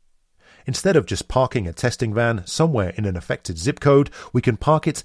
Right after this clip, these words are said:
at an intersection in the middle of the cluster," Green says.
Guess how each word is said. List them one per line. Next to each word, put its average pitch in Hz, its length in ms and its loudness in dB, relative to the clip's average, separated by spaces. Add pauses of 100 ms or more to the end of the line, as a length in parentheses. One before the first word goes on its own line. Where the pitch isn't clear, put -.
(120)
at 131 80 -2
an 131 140 -2
intersection 123 760 -4
in 107 120 -4
the 95 60 -2
middle 113 300 0
of 73 100 -8
the - 100 -10
cluster," - 460 -6 (360)
Green 73 220 -14
says. 69 400 -14